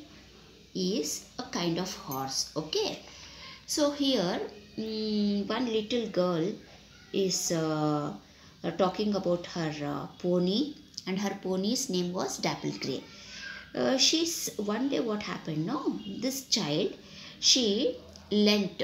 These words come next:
Lent means what? Uh, uh, give some, give something for some time on rent. Okay, so she lent her pony to one lady, it seems. That lady treated her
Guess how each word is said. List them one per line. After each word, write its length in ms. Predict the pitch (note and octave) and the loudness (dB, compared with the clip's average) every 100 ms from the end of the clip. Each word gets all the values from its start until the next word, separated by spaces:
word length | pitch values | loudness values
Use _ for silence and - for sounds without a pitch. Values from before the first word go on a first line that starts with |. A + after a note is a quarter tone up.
| - | 0
Lent 400 | G3+ A3+ B3+ - | 2 4 2 0
means 320 | C4 C4 - - | -2 0 -2 -2
what? 460 | G3+ G3 G3+ G#3 - - - - - | -2 0 -2 -6 -10 -14 -20 -20 -8
Uh, 400 | G#3 G#3 G3 G3+ G#3 - | 0 2 2 2 0 2
uh, 160 | F#3+ F#3 E3+ E3 | 4 2 -2 -2
give 380 | A#3 B3+ G#3 E3+ - | 0 0 0 -4 -6
some, 440 | - - F#3+ F#3+ - - - - - - - - E3+ | -4 -2 0 -2 -6 -14 -20 -20 -20 -20 -20 -14 -4
give 180 | A3 B3+ | -2 -2
something 580 | F#3+ F3 - G#3+ D4 D4+ - | -2 -4 -2 0 0 -2 -6
for 100 | F3 | -6
some 300 | E3 D#3+ D#3 | -4 -4 -4
time 220 | - G#3+ G3 | -4 -2 0
on 180 | G#3+ A3 D#3 | -2 -4 -2
rent. 320 | D3+ C#3+ - - | 0 -2 -6 -8
Okay, 480 | D#3+ F#4 G4+ - - - - - - | -4 -2 -2 -4 -12 -16 -16 -18 -6
so 540 | - D4 A3 B3+ A#4 - - | 2 4 4 2 -4 -8 -8
she 200 | - - | 2 4
lent 280 | C4 A3+ A#3+ | 4 2 2
her 140 | D#4 D4 D4 | 0 -2 0
pony 300 | A3 G3+ A#3+ | 0 0 -2
to 180 | - A3 | -2 -2
one 220 | A3+ A3 F#3 | -2 -2 0
lady, 360 | E3+ E3 G3 | 0 0 -2
it 100 | E3+ | -2
seems. 380 | - D3+ C#3+ - - A#3 | -2 -2 -2 -4 -4 -8
That 180 | E4+ | -6
lady 400 | D#4 B3+ B3 A#3 | -4 0 0 0
treated 420 | B3 - G3 F#3+ F3+ | -2 -4 -2 -2 -2
her 440 | F3 E3 F#3 G3+ | -2 -4 -6 -10